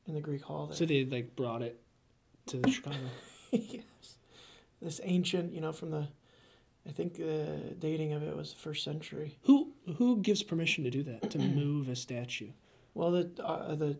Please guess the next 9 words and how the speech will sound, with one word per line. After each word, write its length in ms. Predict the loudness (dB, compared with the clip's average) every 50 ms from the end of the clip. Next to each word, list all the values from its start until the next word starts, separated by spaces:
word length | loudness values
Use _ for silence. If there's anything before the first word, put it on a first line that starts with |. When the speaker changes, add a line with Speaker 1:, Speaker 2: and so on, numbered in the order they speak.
| -4
Speaker 1:
Institute 680 | -4 0 0 0 0 0 -4 -6 -4 -2 0 0 -2 -4 -8 -14 -14 -16 -20 _ _ -18 -16 -12
will 500 | -10 -4 2 4 4 4 4 2 0 -4 -10 -16 -20 _ _ _ _ _ _ _ _ _ _ _ _ _ _ _
have 220 | -4 -4 -2 -2
it 160 | -2 -4 -4 -4
gifted 480 | -4 -4 -4 -6 -8 -12 -12 -12 -12
to 100 | -12 -14
them, 260 | -14 -12 -12 -12 -12 -12
or 180 | -10 -8 -8
the, 120 | -8 -8